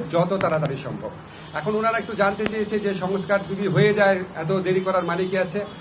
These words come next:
আমরা ব্যাখ্যা করে বুঝিয়েছি যে জুলাই চার্টার প্রণীত হলেও যে প্রয়োজনীয় আইনগত ব্যবস্থা, নীতিগত ব্যবস্থা, সেগুলি গ্রহণ করতে মাঝে মাঝে সময় লাগে। যেমন একটা এক্সাম্পল দিয়ে বলেছি, এই যে ডিজিটাল সুরক্ষা আইন, এটা আমরা তেইশ বার ড্রাফট করেছি বিভিন্ন অংশীজনের মতামত নেওয়ার জন্য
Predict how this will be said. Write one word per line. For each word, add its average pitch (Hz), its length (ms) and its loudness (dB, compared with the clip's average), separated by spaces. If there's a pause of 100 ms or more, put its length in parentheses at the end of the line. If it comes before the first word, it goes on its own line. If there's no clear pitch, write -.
(160)
আমরা 180 180 2
ব্যাখ্যা 180 300 2
করে 208 200 2
বুঝিয়েছি 214 720 0 (300)
যে 135 100 -8
জুলাই 208 280 4
চার্টার 208 380 2
প্রণীত 190 360 0
হলেও 202 480 4 (360)
যে 156 60 -6
প্রয়োজনীয় 202 580 2
আইনগত 196 460 2
ব্যবস্থা, 185 460 0
নীতিগত 185 440 -2
ব্যবস্থা, 190 420 -2
সেগুলি 185 280 -2
গ্রহণ 185 260 0
করতে 196 220 -2
মাঝে 190 240 2
মাঝে 196 180 2
সময় 226 340 0
লাগে। 196 240 0 (320)
যেমন 185 200 0
একটা 202 240 2
এক্সাম্পল 208 420 0
দিয়ে 208 160 0
বলেছি, 196 360 2
এই 185 60 2
যে 190 140 0
ডিজিটাল 190 400 0
সুরক্ষা 196 420 0
আইন, 165 180 2
এটা 175 140 0
আমরা 185 180 2 (140)
তেইশ 202 360 0
বার 208 200 8 (540)
ড্রাফট 185 280 4
করেছি 196 300 0
বিভিন্ন 190 300 0
অংশীজনের 190 420 0
মতামত 175 420 -4
নেওয়ার 160 200 0
জন্য 143 260 -2